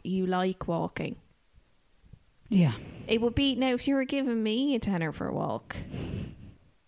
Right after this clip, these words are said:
Speaker 1: that's charity, baby. <laughs> I'm not, I'm not gonna enjoy this, a
Speaker 2: I'm
Speaker 1: second of that
Speaker 2: thinking
Speaker 1: walk.
Speaker 2: about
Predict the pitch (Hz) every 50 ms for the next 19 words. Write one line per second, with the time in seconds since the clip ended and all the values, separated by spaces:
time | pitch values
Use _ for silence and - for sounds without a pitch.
0 | _ _ _ _ _ _ _ _ _ _ _ _ - 214 226 220 - - - -
1 | 196 196 196 190 185 180 170 165 - - - 78 - - - - - - - -
2 | - - _ - - 320 - - - - - - - - - - - - - -
3 | - - - 359 - - - 349 294 269 262 269 262 226 226 247 214 - - -
4 | - - - - - - 214 220 220 214 214 214 214 - 196 190 185 185 180 -
5 | 180 175 170 170 165 160 - 170 165 - - - - - 269 233 170 170 - -
6 | - 175 175 - - 180 196 196 190